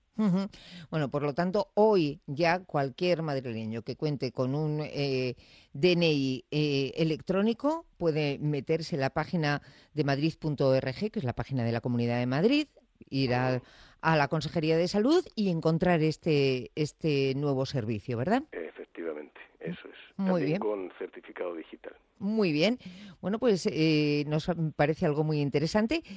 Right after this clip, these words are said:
Speaker 1: ¿Es verdad que la Comunidad de Madrid es la primera en poner en marcha este sistema?
Speaker 2: Hay alguna comunidad que también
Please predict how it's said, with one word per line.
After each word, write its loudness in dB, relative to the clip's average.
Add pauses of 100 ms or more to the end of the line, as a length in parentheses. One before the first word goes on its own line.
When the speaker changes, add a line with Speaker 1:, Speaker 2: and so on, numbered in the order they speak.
(180)
Speaker 1:
¿Es -2
verdad 0
que 2
la 4
Comunidad 2
de 2
Madrid 0
es -6
la 0
primera 0
en -4
poner 0
en 0
marcha 0
este -2
sistema? -2 (920)
Speaker 2:
Hay -4
alguna -6
comunidad -6
que -14
también -8